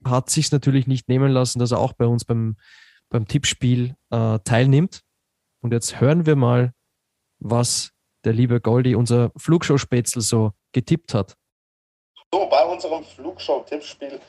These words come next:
Speaker 2: auch in diesem Jahr wieder mit dabei, der Andi Goldberger. Andi, servus, ich bitte um deine Tipps. Wer steht denn am Ende der Tournee auf dem Stocker?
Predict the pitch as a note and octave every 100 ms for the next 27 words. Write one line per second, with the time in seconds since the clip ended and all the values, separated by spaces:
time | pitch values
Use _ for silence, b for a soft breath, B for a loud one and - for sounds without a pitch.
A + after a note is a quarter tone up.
0 | b - - D3+ - D3+ D3+ B2+ A#2+ A#2
1 | - - _ A2+ C3+ B2 A2+ G#2+ - G2+
2 | G#2+ A2+ - A#2+ G#2+ G#2+ G2+ A2 A2+ A#2
3 | A#2 A2+ A2 B B - B2+ D#3+ E3 F3
4 | - _ - - - B2+ C3 B2+ - -
5 | - _ - B2 - - E4+ E3+ - D3+
6 | D3 B2+ B2 - - D3+ - - - -
7 | C#3+ D#3 - D3+ D3+ D3 C#3+ C3+ C3 B
8 | B B _ G2+ G#2+ B2+ C#3+ C3+ C3 A#2+
9 | - A2 G#2+ A2+ - - - - - -
10 | - F#2 D#2+ C#2